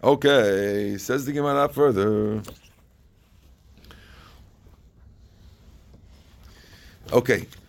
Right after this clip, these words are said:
Ube-, ubevada'ain ad kama. What if you have vada urine on the ground? How far do you have to be from the vada urine on the ground? We hadn't discussed this yet. How far do you have to be from vada urine on the ground?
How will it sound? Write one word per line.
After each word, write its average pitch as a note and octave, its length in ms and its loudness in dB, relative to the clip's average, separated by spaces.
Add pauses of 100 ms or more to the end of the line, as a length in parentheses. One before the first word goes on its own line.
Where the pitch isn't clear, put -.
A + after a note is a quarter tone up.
(220)
Ube-, C3+ 400 2 (120)
ubevada'ain A#2 1200 0 (360)
ad B2+ 200 2
kama. - 380 -8 (540)
What C4+ 200 4
if A#3+ 140 -4
you G#3+ 100 0
have F#3 140 2
vada E3 400 2
urine B2+ 260 -2
on A2+ 100 -6
the G#2 60 -10
ground? E2+ 320 -12 (200)
How E3 280 2
far C#3+ 400 2
do F3+ 80 -2
you F3 120 0
have E3 220 2
to D3+ 100 -4
be A3 180 -4
from D#3+ 220 -8
the E3 80 0
vada E3+ 340 2
urine F#3 300 -2
on F#3 60 -4
the F#3 60 -4
ground? F3+ 280 -2
We B2+ 60 -2
hadn't D#3+ 220 -2
discussed F3+ 340 -6
this B2+ 140 -6
yet. - 360 -2 (300)
How F3 160 4
far E3 340 0
do E3+ 60 -4
you D#3+ 80 0
have D#3+ 120 -2
to D3+ 80 -18
be F3 100 -10
from D#3+ 220 -8
vada D3 360 2
urine D3 260 -4
on D3 100 -4
the C3+ 60 -4
ground? B2 400 -4